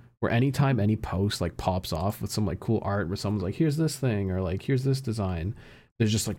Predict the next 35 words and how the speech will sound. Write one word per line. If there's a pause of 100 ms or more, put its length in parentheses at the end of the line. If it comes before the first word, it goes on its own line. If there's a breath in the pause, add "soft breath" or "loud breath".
(160)
five
hundred
bots
in
the
comments,
like,
"Buy
the
shirt
here,
buy
the
shirt
here,"
and
they
take
the
image
and,
like,
print
it
on
a
shirt
and
charge
you,
like,
forty
bucks
for
it.